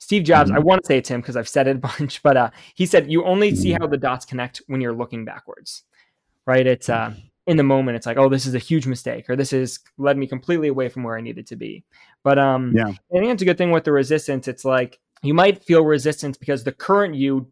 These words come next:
Speaker 1: currently doesn't know how to go out and achieve that, right? But you have to realize, like, "Well,
Speaker 2: Mm-hmm.
Speaker 1: if I'm, I need to change right now to the better version of me, right? And get aligned,
Speaker 2: Mm-hmm.
Speaker 1: get aligned with that. You know, this is my new starting point, new trajectory that I'm gonna be on."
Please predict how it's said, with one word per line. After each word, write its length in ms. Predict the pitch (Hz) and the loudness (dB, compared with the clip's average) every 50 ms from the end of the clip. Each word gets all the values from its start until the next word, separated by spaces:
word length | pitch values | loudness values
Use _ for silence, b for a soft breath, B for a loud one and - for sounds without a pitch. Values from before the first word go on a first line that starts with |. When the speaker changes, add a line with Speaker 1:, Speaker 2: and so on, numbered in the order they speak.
| _ _ | _ _
Speaker 1:
currently 300 | - - 240 254 220 175 | -2 0 0 0 0 0
doesn't 240 | 135 160 160 151 147 | 2 2 2 2 0
know 80 | 147 131 | -2 -2
how 200 | 120 135 147 156 | 0 0 0 0
to 60 | 143 | 0
go 120 | 123 123 120 | 0 -2 -2
out 160 | 113 117 123 | -4 -4 -6
and 100 | 120 113 | -10 -14
achieve 260 | - - - - - - | -16 -18 -18 -18 -16 -14
that, 160 | 110 - 104 | -14 -12 -8
right? 200 | 123 131 139 135 | -6 -4 -4 -2
But 100 | - 139 | -2 -2
you 80 | 139 143 | -2 0
have 200 | 156 160 156 - | 0 -2 -2 -4
to 100 | - 143 | -6 -4
realize, 380 | 131 143 147 143 139 131 120 127 | 0 0 2 2 0 0 -2 -4
like, 120 | 123 120 | -6 -6
"Well, 100 | 123 107 | -6 -4
Speaker 2:
Mm-hmm. 240 | 80 87 87 131 165 175 - | -4 -4 -2 -2 -4 -4 -6
Speaker 1:
if 80 | - | -4
I'm, 200 | 139 156 170 165 - - | -4 -4 -4 -6 -6 -4
I 100 | 156 180 | -2 0
need 140 | 190 185 - | 0 -2 -2
to 60 | 143 | -6
change 320 | 135 - 156 147 147 139 135 | -8 -6 -6 -6 -4 -4 -4
right 180 | 135 123 117 | -4 -4 -4
now 420 | 120 127 135 117 110 113 117 123 131 b b b b - | -6 -8 -8 -6 -6 -6 -8 -8 -10 b b b b -10
to 100 | - 135 | -6 -4
the 60 | 131 123 | -4 -2
better 320 | 113 131 131 131 127 120 | 0 2 2 2 2 2
version 340 | 113 120 113 110 113 113 110 | 0 -4 -6 -6 -8 -10 -12
of 100 | 110 113 | -12 -12
me, 300 | 120 113 110 120 127 - _ _ - | -12 -10 -10 -12 -12 -14 _ _ -4
right? 200 | 120 123 127 120 | -2 0 0 -2
And 160 | 120 120 117 | -2 -6 -4
get 100 | 123 120 | -4 -4
aligned, 460 | 117 120 120 117 117 - - - 90 | -4 -2 -2 -2 -2 -2 -2 -2 -4
Speaker 2:
Mm-hmm. 580 | 92 - _ _ _ _ _ _ _ _ _ _ | -4 -8 _ _ _ _ _ _ _ _ _ _
Speaker 1:
get 100 | - 135 | -4 -4
aligned 280 | 127 123 123 123 120 120 | -2 -2 -4 -4 -4 -6
with 140 | 120 117 - | -6 -8 -10
that. 160 | 120 110 - | -12 -16 -14
You 80 | 123 120 | -12 -10
know, 60 | 120 | -10
this 120 | 120 117 - | -10 -10 -8
is 40 | |
my 100 | 131 120 | -8 -8
new 100 | 120 117 | -8 -8
starting 380 | 117 - - 135 123 123 123 120 | -10 -6 -4 -4 -2 -2 -4 -6
point, 280 | - 127 123 120 117 127 | -8 -10 -10 -10 -10 -10
new 120 | 127 120 | -10 -10
trajectory 540 | - - 123 117 123 117 117 - - 120 117 | -10 -12 -10 -8 -6 -8 -8 -8 -8 -8 -8
that 100 | 117 117 | -8 -10
I'm 100 | 120 123 | -12 -14
gonna 200 | 120 120 123 120 | -14 -14 -14 -14
be 160 | 110 110 110 - | -14 -16 -18 -18
on." 260 | - - - _ _ | -20 -20 -20 _ _